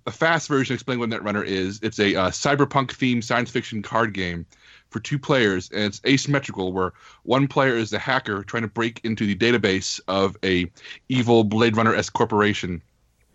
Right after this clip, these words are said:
and the other player is corporation. They have to put up defenses and try to keep the runner out of their system and kill them or, or, or destroy their finances. And it's the best card game I've ever played. Thematically, mechanically,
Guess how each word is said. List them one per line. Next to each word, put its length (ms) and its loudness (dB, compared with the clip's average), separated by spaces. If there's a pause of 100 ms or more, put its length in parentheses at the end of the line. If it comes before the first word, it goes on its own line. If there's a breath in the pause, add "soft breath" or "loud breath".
(200)
and 260 2
the 180 0
other 240 4
player 280 0
is 160 -2
corporation. 500 0
They 60 0
have 80 -2
to 60 -6
put 100 0
up 60 -4
defenses 540 -2
and 220 -6 (360 loud breath)
try 120 -2
to 60 2
keep 180 -6
the 80 -4
runner 240 0
out 140 0
of 60 -2
their 80 0
system 420 -2
and 280 -4 (180)
kill 200 4
them 260 0
or, 220 -2
or, 260 2
or 80 2
destroy 280 2
their 100 6
finances. 680 0 (580 loud breath)
And 160 0
it's 400 -4
the 100 0
best 260 2
card 200 0
game 140 2
I've 80 0
ever 140 -2
played. 380 -2
Thematically, 680 0
mechanically, 720 -2